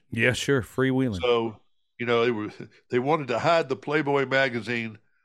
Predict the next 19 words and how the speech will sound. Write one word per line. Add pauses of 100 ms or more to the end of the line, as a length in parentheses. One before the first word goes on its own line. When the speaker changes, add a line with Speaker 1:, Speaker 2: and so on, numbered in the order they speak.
(120)
Speaker 2:
under
the
table
at
the
seven
eleven, (100)
Speaker 1:
Mm-hmm.
Speaker 2:
but
then
they
let
computers
in
their
home (320)
where
the
worst